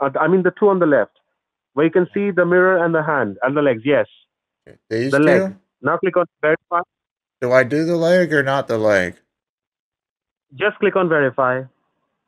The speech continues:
Speaker 2: Verify. Okay, now it's got a checkbox.
Speaker 1: Click on verify.
Speaker 2: Click on what?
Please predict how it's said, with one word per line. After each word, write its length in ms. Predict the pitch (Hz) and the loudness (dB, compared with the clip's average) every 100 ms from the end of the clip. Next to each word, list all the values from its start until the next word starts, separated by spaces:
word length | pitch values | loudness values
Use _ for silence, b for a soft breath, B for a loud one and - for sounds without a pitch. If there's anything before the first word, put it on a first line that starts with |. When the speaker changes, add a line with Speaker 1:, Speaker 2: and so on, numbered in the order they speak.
| _ _ _ _ _ - | _ _ _ _ _ -14
Speaker 2:
Verify. 520 | 110 101 95 - - 113 131 _ _ _ _ _ _ _ _ _ _ _ _ _ _ _ _ _ | -12 -12 -16 -20 -20 _ _ _ _ _ _ _ _ _ _ _ _ _ _ _ _ _ _ _
Okay, 340 | 113 113 110 113 | -12 -4 -2 -2
now 240 | 113 113 | -4 -4
it's 120 | 113 | -6
got 180 | - 113 | -2 -2
a 60 | 110 | -2
checkbox. 580 | - 117 117 - 92 80 _ _ _ _ _ _ _ _ _ _ _ _ _ _ _ _ _ _ _ _ _ _ _ - | -2 -2 -2 -4 -6 -8 _ _ _ _ _ _ _ _ _ _ _ _ _ _ _ _ _ _ _ _ _ _ _ -4
Speaker 1:
Click 160 | 165 | -2
on 160 | 196 170 | 0 0
verify. 600 | 160 180 156 123 98 87 _ _ _ _ _ _ _ _ _ _ _ _ _ _ | 2 0 0 -2 -4 -6 _ _ _ _ _ _ _ _ _ _ _ _ _ _
Speaker 2:
Click 120 | 113 107 | -14 -10
on 160 | 98 | -8
what? 320 | 101 131 202 | -8 -8 -10